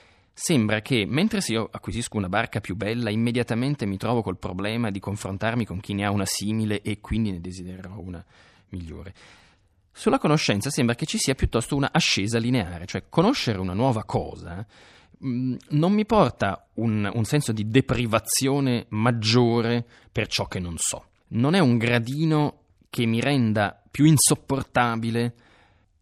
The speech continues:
la impossibilità di andare oltre. L'impressione è che la, la conoscenza sia veramente un meccanismo di accumulo di bene che non, eh, non configura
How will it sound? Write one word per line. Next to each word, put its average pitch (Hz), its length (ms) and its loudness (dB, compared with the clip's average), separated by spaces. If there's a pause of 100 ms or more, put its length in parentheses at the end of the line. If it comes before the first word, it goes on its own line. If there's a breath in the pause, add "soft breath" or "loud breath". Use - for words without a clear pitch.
la 107 280 -2
impossibilità 101 800 0
di 90 140 -6
andare 87 320 -8
oltre. - 420 -16 (680 soft breath)
L'impressione 117 640 -2
è 110 40 -2
che 139 120 -2
la, 104 340 -2
la 110 100 -4
conoscenza 196 460 -4
sia 156 160 0
veramente 160 400 0
un 107 60 2
meccanismo 120 500 0
di 104 180 -4
accumulo 113 600 4
di 101 140 0
bene 101 580 0 (580 soft breath)
che 170 300 2
non, 151 400 2
eh, 107 720 -2
non 147 160 -4
configura 113 680 -4